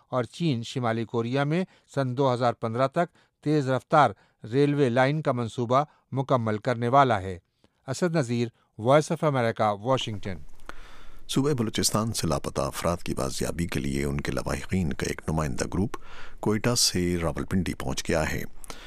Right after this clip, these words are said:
Speaker 2: جہاں سے وہ اپنی منزل وفاقی دارالحکومت جائے گا۔ کوئٹہ سے پیدل مارچ کرنے والے شرکا لگ بھگ دو ہزار پانچ سو کلومیٹر کا فاصلہ طے کر چکے ہیں۔ اس مارچ کی قیادت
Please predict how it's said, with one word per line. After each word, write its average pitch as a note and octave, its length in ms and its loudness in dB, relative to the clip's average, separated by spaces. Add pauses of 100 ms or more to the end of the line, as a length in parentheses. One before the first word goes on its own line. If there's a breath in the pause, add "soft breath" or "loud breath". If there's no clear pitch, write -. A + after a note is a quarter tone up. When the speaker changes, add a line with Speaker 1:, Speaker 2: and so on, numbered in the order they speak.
(320 loud breath)
Speaker 2:
جہاں A#2 200 2
سے - 140 -2
وہ G#2 240 0
اپنی F2+ 220 -2
منزل D2 580 0 (140)
وفاقی - 400 -2
دارالحکومت C#2+ 580 -4
جائے - 300 -2
گا۔ - 160 -4 (800 loud breath)
کوئٹہ D3+ 280 2
سے D3 140 2
پیدل A2+ 440 2
مارچ E2+ 360 2
کرنے D2+ 200 0
والے C#2+ 200 -2
شرکا D2 500 0
لگ D2 280 -2
بھگ B1 260 -4 (400 loud breath)
دو E2+ 340 0
ہزار D2 220 0 (160)
پانچ G2 260 -2
سو - 220 -2
کلومیٹر D#2 600 -2
کا - 100 -6
فاصلہ - 360 -2 (100)
طے G2+ 120 4
کر E2 140 -4
چکے - 280 -6
ہیں۔ - 260 -4 (800 loud breath)
اس - 200 0
مارچ C#3 280 -2
کی A#2+ 100 -2
قیادت G#2+ 460 -2